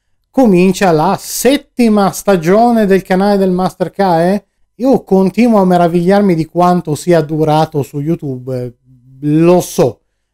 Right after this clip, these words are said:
evidentemente sono più bravo di quello che mi aspetto, o voi avete dei pessimi gusti, più probabile la seconda. Comunque, se il video vi è piaciuto, lasciate un like e condividetelo che aiuta a crescere il canale,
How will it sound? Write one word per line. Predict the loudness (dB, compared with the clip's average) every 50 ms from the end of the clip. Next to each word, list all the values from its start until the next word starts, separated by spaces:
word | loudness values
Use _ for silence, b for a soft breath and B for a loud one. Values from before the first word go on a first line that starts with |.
| _ _
evidentemente | -4 -2 0 2 2 2 0 0 0 -2 0 -2 -4
sono | -4 -4 -6 -6 -6 -6
più | -8 -10 -12
bravo | -10 -8 -6 -2 0 0 0 0 0 -2
di | -4 -4
quello | -2 -2 -2 -2
che | -2 -2
mi | -4 -6
aspetto, | -8 -6 -2 -2 -2 -2 -2 -6 -16 -18 _ _ _ _ _ _ _ _ _ _
o | -2 0 0 0
voi | 2 2 2 4 4 4
avete | 2 2 2 0 0 0
dei | 0 0 0 0
pessimi | 0 -2 -2 0 -2 -2 0 2
gusti, | 2 2 2 0 0 -4 -4
più | 0 0 0 2
probabile | 2 2 2 2 2 0 0 0
la | -2
seconda. | -4 -6 -8 -8 -8 -10 -10 -10 -10 -14 -14 -14 _ _ _ _ _ _ _ _
Comunque, | -2 0 2 2 2 2 0 -2 -4 -4 -4 -6 -8 _ _ _ _ _ _
se | _ 0 0
il | 2 2 4 2 2 2
video | 2 2 2 2 4 4
vi | 4 2
è | 2 0
piaciuto, | 0 -2 0 2 2 2 2 0 0 -2 -4 -4 -6 -8 _ _ _ -4
lasciate | -2 -2 -2 0 0 -2 0 0 0
un | 0 0 0
like | 0 2 2 2 2 0 -2 -2 -2 -6 -6
e |
condividetelo | -2 -2 0 0 0 0 0 2 2 2 0 0 0 -2 -4 -2
che | -2 -2
aiuta | -2 -2 -2 -4
a |
crescere | -4 -2 -2 -2 -2 -2 -4 -4
il | -4 -4
canale, | -4 -6 -4 -2 -2 -2 0 0 0 -2 -4 -6